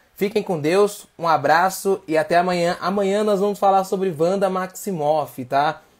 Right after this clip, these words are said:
É a tentativa de controle da Wanda. E, é,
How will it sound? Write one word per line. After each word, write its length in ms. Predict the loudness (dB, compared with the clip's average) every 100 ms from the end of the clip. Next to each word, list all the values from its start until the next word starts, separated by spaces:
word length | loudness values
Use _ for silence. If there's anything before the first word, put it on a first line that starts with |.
| -6
É 240 | -2 -2 -4
a 140 | -6
tentativa 520 | -2 -4 -4 -4 -2
de 120 | -2 0
controle 500 | -4 -2 -2 0 2
da 160 | 0
Wanda. 460 | 0 -2 -2 -2 -4
E, 260 | -6 -10
é, 140 | -10